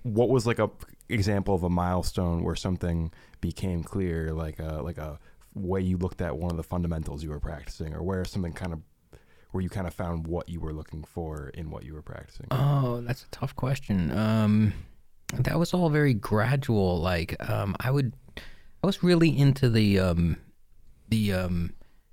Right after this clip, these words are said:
Speaker 2: independent sort of jazz crisscross and steeplechase records of the nineties. The stuff that, like, Alex Sipiagin and was doing, and, like, Dave Binney and, like, Potter.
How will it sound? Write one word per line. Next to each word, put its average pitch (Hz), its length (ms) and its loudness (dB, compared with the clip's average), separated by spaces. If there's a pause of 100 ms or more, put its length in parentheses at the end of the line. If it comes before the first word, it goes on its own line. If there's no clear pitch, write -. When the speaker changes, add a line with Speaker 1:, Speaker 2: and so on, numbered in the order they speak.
(140)
Speaker 2:
independent 131 760 6
sort 113 260 2
of 92 220 -2
jazz 101 560 0 (300)
crisscross - 760 0
and 87 120 0
steeplechase - 720 0
records 90 360 0
of 87 120 -2
the 82 100 -2
nineties. 85 640 -4 (320)
The 95 80 2
stuff - 240 -2
that, 92 180 0
like, 90 380 0 (420)
Alex - 400 -2
Sipiagin 90 840 0
and 76 240 -6 (380)
was 95 200 2
doing, 71 440 0
and, 82 320 0
like, 78 280 -4 (280)
Dave 95 280 0
Binney 90 320 4
and, 80 140 2
like, 80 180 -2 (160)
Potter. 90 540 0